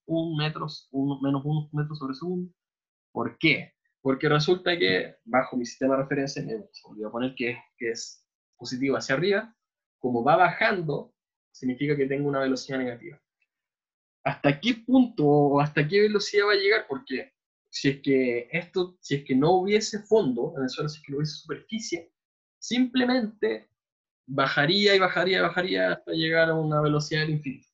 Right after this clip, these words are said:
Pero aquí estamos llegando, aquí resulta que hay una superficie. Aquí empezó con una velocidad de dos metros sobre segundo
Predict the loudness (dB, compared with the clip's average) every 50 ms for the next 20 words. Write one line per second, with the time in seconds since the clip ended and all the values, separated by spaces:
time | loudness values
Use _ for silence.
0 | _ _ -8 -4 -4 -4 -4 -4 -4 -6 -4 -4 -2 -2 -2 -2 -2 0 0 0
1 | -2 -2 -4 -8 -8 -10 -12 -14 -16 -16 -14 -12 -10 -10 -10 -10 -12 -14 -12 -10
2 | -12 -10 -8 -8 -6 -4 -2 -2 -2 -4 -4 -6 -8 -10 -10 -12 -12 -14 _ -20
3 | -20 _ _ _ _ _ _ _ _ _ _ _ _ _ _ _ -10 -8 0 2
4 | 2 2 2 2 2 2 2 2 2 2 2 2 2 2 2 4 4 4 2 2
5 | 0 0 -2 0 0 0 0 0 0 0 0 -2 -4 -4 -4 -4 -4 -6 -6 -4
6 | -4 -4 -6 -8 -12 -14